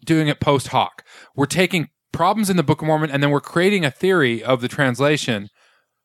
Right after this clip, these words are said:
on the fly. And then the next problem we have, we'll create another theory. So I would just say, for the apologist, create a theory of how the Book of Mormon was translated and by what means. Then we can explain anachronisms.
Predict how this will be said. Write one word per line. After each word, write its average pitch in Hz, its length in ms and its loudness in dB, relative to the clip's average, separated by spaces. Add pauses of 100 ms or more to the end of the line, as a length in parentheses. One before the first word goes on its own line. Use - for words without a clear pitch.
(120)
on 160 160 0
the 143 40 -4
fly. 107 440 -2 (280)
And 151 140 -2
then 160 120 2
the 160 60 0
next 180 200 0
problem 160 220 0
we 156 80 0
have, 143 100 2
we'll 135 80 2
create 151 240 -2
another 143 240 2
theory. 98 420 -2
So 143 240 0
I 135 140 0
would 185 100 0
just 175 160 -4
say, 143 240 2 (420)
for 156 120 -2
the 139 80 2
apologist, 156 640 0
create 180 420 -2
a 165 80 -2
theory 151 600 0
of 123 160 -2 (120)
how 165 160 2
the 202 80 2
Book 180 160 0
of 160 80 -10
Mormon 160 220 0
was 139 120 -4
translated 123 760 -4 (160)
and 120 100 -8
by 127 100 2
what 147 220 2
means. 143 260 -2 (280)
Then 202 180 0
we 214 140 2
can 190 120 2
explain 160 460 -2
anachronisms. 131 800 -4